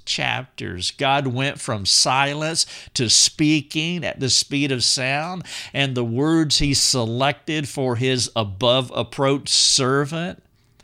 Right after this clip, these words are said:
were some of the most reliable and course-corrective counsel you will ever hear. Apart from a brief response from Job right in the middle of,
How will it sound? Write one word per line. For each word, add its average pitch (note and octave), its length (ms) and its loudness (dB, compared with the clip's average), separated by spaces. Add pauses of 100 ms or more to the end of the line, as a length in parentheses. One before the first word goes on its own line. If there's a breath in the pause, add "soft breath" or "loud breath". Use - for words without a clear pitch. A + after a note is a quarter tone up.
(380 loud breath)
were C#3+ 100 2
some D#3 240 2
of D3 80 -4
the C#3+ 60 0
most C3+ 340 0
reliable D3+ 1000 0
and G#2 260 -4
course-corrective C#3 1300 -2
counsel C#3 580 -2
you B2 200 -4
will A2+ 180 -4
ever A2 220 -6
hear. F#2+ 340 -8 (1080 loud breath)
Apart G3+ 460 -2
from D3+ 180 -2
a A#2+ 120 0
brief C3 580 0
response B2+ 720 -2
from A#2+ 240 -2
Job A2+ 480 0
right B2+ 200 2
in B2+ 140 0
the A2 80 -2
middle A#2+ 400 0
of, G#2 180 -2